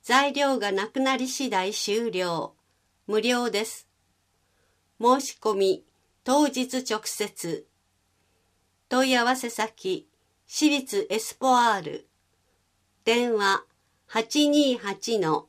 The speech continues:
四一四一。読書の時間。八月八日土曜日、午後三時から四時。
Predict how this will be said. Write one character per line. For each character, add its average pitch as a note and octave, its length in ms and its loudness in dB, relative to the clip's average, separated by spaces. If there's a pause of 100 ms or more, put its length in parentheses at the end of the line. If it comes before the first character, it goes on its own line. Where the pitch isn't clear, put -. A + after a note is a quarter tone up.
四 C4 280 2
一 B3+ 400 -4
四 G3+ 240 4
一。 A3 560 -4 (2250)
読 C4+ 300 -2
書 A3+ 220 0
の F#3 200 0
時 D#3+ 200 -10
間。 D3+ 380 -2 (1400)
八 A3+ 320 -2
月 C4+ 280 0
八 B3 360 0
日 G3 300 0
土 G3+ 160 -2
曜 A#3+ 340 2
日、 C#3+ 280 -14 (640)
午 C4+ 160 2
後 B3 160 -2
三 C4 300 2
時 B3 200 -4
か F#3+ 160 -2
ら F3+ 140 0
四 F#3 220 -2
時。 D#3+ 280 -14